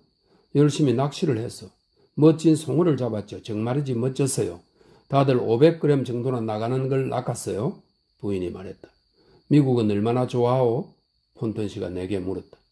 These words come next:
아시겠지만 제 조국이잖아요. 그래서 좋아합니다. 제 조국이니까요. 하지만 음식은 별로예요. 예전엔 좋았지만 지금은 별로예요. 맞아요. 부인이 말했다. 음식은 엉망이죠. 그녀는 고개를 저었다.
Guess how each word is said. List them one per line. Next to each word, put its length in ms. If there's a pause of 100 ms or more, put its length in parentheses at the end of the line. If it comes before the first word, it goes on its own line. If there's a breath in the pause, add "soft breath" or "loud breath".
(460 soft breath)
아시겠지만 640
제 240
조국이잖아요. 800 (100)
그래서 340
좋아합니다. 640
제 240
조국이니까요. 840 (460 soft breath)
하지만 360
음식은 480
별로예요. 540 (440)
예전엔 380
좋았지만 520
지금은 360
별로예요. 640 (1200)
맞아요. 480 (460)
부인이 280
말했다. 360 (380 soft breath)
음식은 460
엉망이죠. 500 (420)
그녀는 420
고개를 380
저었다. 340